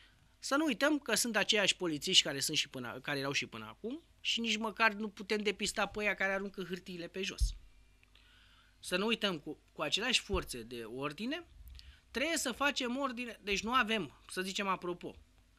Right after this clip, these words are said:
uh, nu avem, uh, forțe suficiente să punem în școli pentru a reduce vi-, uh, violența juvenilă, dar vom avea forțe care să-i păzească pe profesori să nu fumeze. În unitățile sanitare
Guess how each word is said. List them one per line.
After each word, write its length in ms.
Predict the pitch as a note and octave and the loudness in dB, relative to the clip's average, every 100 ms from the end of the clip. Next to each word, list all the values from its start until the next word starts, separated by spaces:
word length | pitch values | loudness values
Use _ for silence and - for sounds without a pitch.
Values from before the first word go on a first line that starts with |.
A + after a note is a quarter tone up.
| - - _ | -20 -20 _
uh, 360 | - D#3 D#3 D3+ | -8 -2 0 0
nu 200 | D#3 G3+ | 0 2
avem, 400 | G#3+ F#3+ F#3+ E3 | 2 2 0 -2
uh, 180 | D3+ C#3+ | -4 -6
forțe 380 | - E3 F3 F#3 | -2 -2 0 -2
suficiente 680 | - D#3 D3 E3 F3+ F3+ D3+ | -4 -6 0 0 0 -2 -4
să 180 | D3 | -4
punem 340 | C3+ D3+ F3 F3 | -6 -6 -2 -2
în 100 | D3 | 2
școli 540 | - - D3+ B2 - - | 0 2 -2 -4 -10 -16
pentru 280 | - C3+ C3+ | -10 -10 -8
a 60 | C3+ | -10
reduce 380 | B2 D3+ F#3+ F3+ | -10 -6 -4 -4
vi-, 240 | D3+ D3+ | -6 -12
uh, 220 | - C3+ C3 | -12 -12 -10
violența 500 | C3 C3+ F3+ G#3 D#3+ | -8 -6 -4 -2 -4
juvenilă, 640 | C#3+ C3 A#2 G#2+ G#2+ B2+ _ _ - - - | -4 -8 -10 -12 -14 -18 _ _ -20 -20 -4
dar 300 | C#3 E3+ E3 | 10 10 10
vom 180 | F3+ | 6
avea 300 | E3+ D#3+ C4+ | 4 8 8
forțe 580 | G3 E3 C#3 - F3+ A3 - - - | 6 0 -6 -4 -6 -6 -10 -20 2
care 200 | F#3+ F#3+ | 2 4
să-i 180 | G#3 | 0
păzească 440 | - F3+ G#3 - A3 | -2 0 0 0 -4
pe 140 | G#2 | -4
profesori 520 | - F#2 G3+ G3 - | -6 -4 -4 -2 -4
să 100 | - | -4
nu 100 | G2 | -4
fumeze. 480 | F3+ A3+ F#3+ A2+ - _ _ _ _ - - - - - - _ _ | -4 -2 0 -2 -10 _ _ _ _ -20 -20 -20 -20 -20 -20 _ _
În 360 | D#3 E3+ F#3 F3 | -2 0 0 0
unitățile 600 | E3+ E3+ D3+ F#3 G#3+ G#3 | -2 -4 0 0 0 0
sanitare 720 | G3+ G#3 G#3+ G#3 G#3 D3+ - | 4 4 4 8 10 10 2